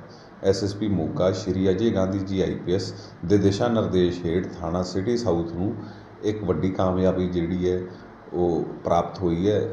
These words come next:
ਜਿਸ ਦੇ ਤਹਿਤ ਇੱਕ ਸਾਨੂੰ ਇਨਫਰਮੇਸ਼ਨ ਜਿਹੜੀ ਆਈ ਸੀ, ਇੱਕ ਲੜਕੀ ਸੀ, ਉਹ ਆਪਣੀ ਟਿਊਸ਼ਨ ਤੋਂ ਪੜ੍ਹ ਕੇ ਆ ਰਹੀ ਸੀ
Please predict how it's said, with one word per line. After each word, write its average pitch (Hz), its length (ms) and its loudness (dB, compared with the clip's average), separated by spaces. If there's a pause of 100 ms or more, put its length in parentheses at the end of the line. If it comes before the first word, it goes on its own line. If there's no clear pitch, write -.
(160)
ਜਿਸ 98 220 -2
ਦੇ 113 140 2
ਤਹਿਤ 95 640 2
ਇੱਕ 90 140 -6
ਸਾਨੂੰ 101 340 -2
ਇਨਫਰਮੇਸ਼ਨ 95 680 -2
ਜਿਹੜੀ 92 280 2
ਆਈ 80 160 -2
ਸੀ, 101 220 -2
ਇੱਕ - 160 -4
ਲੜਕੀ 82 380 -4
ਸੀ, 113 240 -4 (520)
ਉਹ 110 80 2
ਆਪਣੀ 110 280 2
ਟਿਊਸ਼ਨ 110 340 -2
ਤੋਂ 117 140 -4
ਪੜ੍ਹ 92 200 2
ਕੇ 101 200 0
ਆ 92 140 2
ਰਹੀ 87 160 -2
ਸੀ - 200 -4